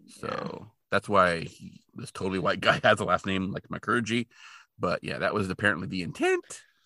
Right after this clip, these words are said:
Speaker 2: And so
Speaker 1: <laughs>
Speaker 2: that's probably good. They did not let him do that. So
Speaker 1: Yeah.
Speaker 2: Later, Kolchak has apparently ignored Payne because in the newspaper office, Vincenzo is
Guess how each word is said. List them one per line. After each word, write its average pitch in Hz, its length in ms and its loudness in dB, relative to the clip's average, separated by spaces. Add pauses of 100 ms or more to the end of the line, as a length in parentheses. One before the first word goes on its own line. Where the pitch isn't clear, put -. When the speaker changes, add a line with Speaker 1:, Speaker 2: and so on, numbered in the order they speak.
(640)
Speaker 2:
And 370 280 6
so - 320 2
Speaker 1:
<laughs> 403 80 6
Speaker 2:
that's 381 300 0
probably - 300 -4
good. 240 360 2 (120)
They - 60 -6
did 101 100 -4
not 78 160 -2
let 107 120 0
him 104 260 -4
do 285 200 0
that. 339 300 4 (500)
So - 460 -14 (500)
Speaker 1:
Yeah. 151 360 -6 (1600)
Speaker 2:
Later, 156 280 8
Kolchak 156 440 2
has 123 120 4
apparently 131 400 2
ignored 151 640 8
Payne 117 440 0 (560)
because 110 300 4
in 113 60 4
the 110 100 6
newspaper 123 560 4
office, 123 440 6
Vincenzo 147 640 2
is 98 200 0